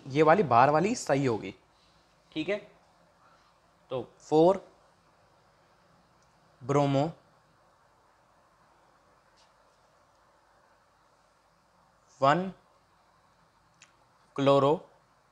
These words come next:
टू नाइट्रो बेंजीन, फ़ोर ब्रोमो,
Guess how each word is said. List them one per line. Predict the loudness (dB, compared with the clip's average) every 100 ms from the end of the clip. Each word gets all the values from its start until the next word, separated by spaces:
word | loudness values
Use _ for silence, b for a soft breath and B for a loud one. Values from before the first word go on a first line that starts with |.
| _ _ _ _ _ _ _ _ _ _ _ _ _ _ _ _ _ _ _
टू | -2 -2 -2 -10 _ _ _ _ _ _ _ _ _ _ _ _ _ _
नाइट्रो | -16 -12 -6 0 0 -2 -8 -2 -2 -2 -10 _ _ _ _ _ _ _ _ _ _ _ _ _ _
बेंजीन, | -8 -4 -4 -4 -8 -12 _ _ _ _ _ _ _ _ _ _ _ _ _ _ _ _ _ _ _ _ _ _ _ _ _ _ _ _ _ _ _ _ _ _ _ _ -6
फ़ोर | -2 0 -2
ब्रोमो, | -4 -6 -6